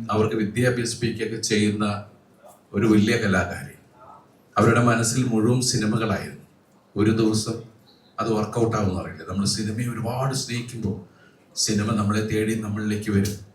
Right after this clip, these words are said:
അങ്ങനെ കൊണ്ടുതന്ന ഒരു വലിയ കലാകാരി. എൻ്റെ കൂടെ ഒരുപാട് നായകന്മാര്, മലയാള സിനിമയിൽ ഒരുപാട്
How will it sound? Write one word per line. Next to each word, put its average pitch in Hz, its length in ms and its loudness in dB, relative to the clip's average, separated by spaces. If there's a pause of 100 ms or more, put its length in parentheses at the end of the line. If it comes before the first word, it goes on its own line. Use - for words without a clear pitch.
(260)
അങ്ങനെ 107 340 -4 (400)
കൊണ്ടുതന്ന 123 520 0 (260)
ഒരു 101 180 2
വലിയ 98 240 4 (100)
കലാകാരി. 95 500 -2 (480)
എൻ്റെ 135 340 6
കൂടെ 143 340 12 (960)
ഒരുപാട് 151 540 12
നായകന്മാര്, 131 600 4 (460)
മലയാള 120 300 8 (160)
സിനിമയിൽ 117 460 4 (1160)
ഒരുപാട് 135 340 12